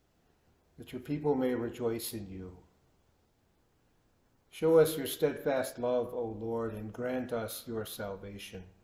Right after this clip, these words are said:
Let me hear what God the Lord will speak, for he will speak peace to his people, to his saints.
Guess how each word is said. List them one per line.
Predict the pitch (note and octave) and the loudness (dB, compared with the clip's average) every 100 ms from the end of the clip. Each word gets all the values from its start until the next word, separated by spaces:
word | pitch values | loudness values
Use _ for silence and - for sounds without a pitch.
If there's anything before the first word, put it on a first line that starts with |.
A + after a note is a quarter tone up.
| _ _ _ _ _ _ _ _ _ _ _ _ _ | _ _ _ _ _ _ _ _ _ _ _ _ _
Let | D#3 D#3 | -2 0
me | E3+ | 0
hear | D#3+ E3+ F3 D#3 | 4 6 8 8
what | D3 - - - | 6 2 -8 0
God | D3+ D3 D3+ C#3+ B2+ A#2 | 8 10 10 8 4 -2
the | C3 | 0
Lord | B2+ C#3+ D#3 D3+ B2 | 4 8 10 10 8
will | A2+ A2 | 0 -2
speak, | - C#3 C3+ A#2 - - - _ _ _ _ _ _ _ _ _ _ _ _ _ | -6 -6 -4 -4 -8 -20 -20 _ _ _ _ _ _ _ _ _ _ _ _ _
for | A#2 | -12
he | C3 G3+ | -4 0
will | G3 | 0
speak | - F#3+ F#3 - | 0 0 0 -2
peace | - E3+ E3+ D#3 - | -4 0 2 2 -2
to | - - C#3 C3+ B2 - | -4 -2 0 2 0 -2
his | B2 B2 A#2 - - | -2 0 -2 -6 -12
people, | - G#2+ G2 F#2 F2 - - _ _ _ _ _ _ _ _ _ | -8 -8 -8 -10 -10 -12 -20 _ _ _ _ _ _ _ _ _
to | A2+ | -14
his | G#2+ - | -12 -6
saints. | B2+ G#2+ F#2+ - - - | -4 -4 -4 -8 -10 -10